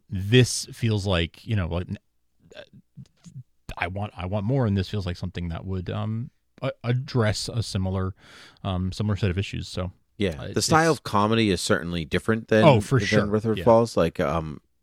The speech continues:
Speaker 2: but, um, but
Speaker 1: But I
Speaker 2: it
Speaker 1: love,
Speaker 2: is,
Speaker 1: but I love
Speaker 2: it
Speaker 1: Taika style. So, like, that's,
Speaker 2: Yeah.
Speaker 1: uh,
Speaker 2: it's definitely, it'll scratch that itch for
Speaker 1: Yeah.
Speaker 2: sure.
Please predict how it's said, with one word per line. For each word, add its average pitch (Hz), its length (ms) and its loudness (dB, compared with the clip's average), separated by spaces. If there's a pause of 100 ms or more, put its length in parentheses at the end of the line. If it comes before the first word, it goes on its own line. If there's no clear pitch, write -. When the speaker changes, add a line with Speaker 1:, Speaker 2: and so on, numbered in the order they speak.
(120)
Speaker 2:
but, 98 180 6
um, 80 300 0 (200)
but 117 160 8
Speaker 1:
But 139 120 8
I - 40 8
Speaker 2:
it 180 40 8
Speaker 1:
love, 190 100 8
Speaker 2:
is, 170 60 4
Speaker 1:
but 135 100 6
I 156 60 10
love 143 160 8
Speaker 2:
it - 40 -8
Speaker 1:
Taika 98 380 4 (100)
style. 87 440 -2
So, 110 200 -2
like, 92 220 -2
that's, 101 140 4
Speaker 2:
Yeah. 85 220 6
Speaker 1:
uh, 95 500 -8 (280)
Speaker 2:
it's 131 180 8
definitely, 165 380 8
it'll 143 240 10
scratch 110 340 4
that 90 180 4
itch - 460 -4
for 139 100 -2
Speaker 1:
Yeah. 139 140 6
Speaker 2:
sure. 67 360 -2